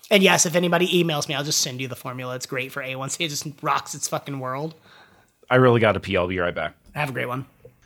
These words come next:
Speaker 2: Uh, formulas that make you angry. Uh, what do you think about, uh, Ganmaoling and Xiangsusan?
Speaker 1: Mm, so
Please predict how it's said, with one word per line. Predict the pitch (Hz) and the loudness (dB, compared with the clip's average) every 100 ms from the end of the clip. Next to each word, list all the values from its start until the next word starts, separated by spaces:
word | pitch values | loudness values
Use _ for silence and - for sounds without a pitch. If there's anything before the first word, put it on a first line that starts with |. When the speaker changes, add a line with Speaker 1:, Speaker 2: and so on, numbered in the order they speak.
| _ _ _ _ | _ _ _ _
Speaker 2:
Uh, | - 131 117 113 110 107 104 | 6 8 8 8 6 4 -2
formulas | - 139 160 156 156 135 | -4 -2 0 2 2 2
that | 131 | 0
make | 117 110 | -2 0
you | 120 95 | 0 2
angry. | 110 110 107 110 107 107 - | 2 2 0 0 0 -2 -2
Uh, | 101 98 98 92 92 90 | 2 4 4 2 0 -2
what | - 113 | 2 2
do | 123 | 4
you | |
think | 123 117 | 2 0
about, | 113 104 98 95 90 87 - _ _ _ - | 2 4 6 6 4 0 -4 _ _ _ 0
uh, | 104 92 90 | 2 4 2
Ganmaoling | 87 107 104 113 123 120 117 120 117 120 123 - | 2 4 6 6 4 4 4 2 2 -2 -6 -4
and | 95 92 90 90 - | -4 -2 -2 -6 -8
Xiangsusan? | - - 110 101 101 98 - 82 - 78 71 73 76 - - - _ _ - | -12 -6 -2 0 0 -2 -4 -6 -4 -4 -4 -8 -12 -16 -20 -20 _ _ -6
Speaker 1:
Mm, | 160 156 123 123 _ | -2 -2 -4 -12 _
so | - 151 | -4 -4